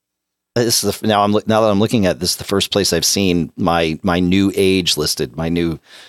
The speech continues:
ripe young age of forty-seven. Um,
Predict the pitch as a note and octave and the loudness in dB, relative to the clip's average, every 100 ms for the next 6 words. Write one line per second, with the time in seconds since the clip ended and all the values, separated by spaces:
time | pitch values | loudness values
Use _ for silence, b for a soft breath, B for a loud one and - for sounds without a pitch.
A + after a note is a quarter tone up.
0 | B - E2+ F#2+ - - F#2+ F2 D#2+ E2 | B 0 0 0 -4 0 2 2 2 0
1 | D#2+ D#2 C#2+ - F2 E2 - E2+ D#2+ C2+ | 0 -2 -4 -2 -2 0 0 2 0 -2
2 | - _ _ - C#2+ A#1+ B1 | -6 _ _ -4 -2 -2 -6